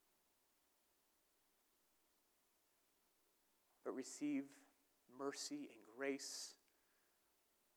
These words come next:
Receive a cleansing of your heart. And then you move forward out of that space not just trying to do more things for him. But if God's working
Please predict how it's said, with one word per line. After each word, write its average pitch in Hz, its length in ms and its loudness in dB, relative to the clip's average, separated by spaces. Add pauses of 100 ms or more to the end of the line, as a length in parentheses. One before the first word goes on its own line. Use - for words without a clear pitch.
(300)
Receive 156 360 6
a 143 80 4
cleansing 151 600 2
of 131 140 0
your 123 120 -4
heart. - 360 6 (1700)
And 127 100 -8 (120)
then 143 180 4
you 143 100 4
move 143 220 4 (100)
forward 147 260 12
out 143 160 8
of 131 100 4 (100)
that 131 280 4
space - 680 -4 (800)
not 131 220 12
just 139 180 -2
trying 131 300 4
to 123 60 -6
do 120 240 -6
more 113 140 0 (100)
things 107 240 -12
for 113 80 -4
him. 95 180 -12 (3750)
But 123 100 8
if 117 100 0
God's 135 400 10
working 135 300 4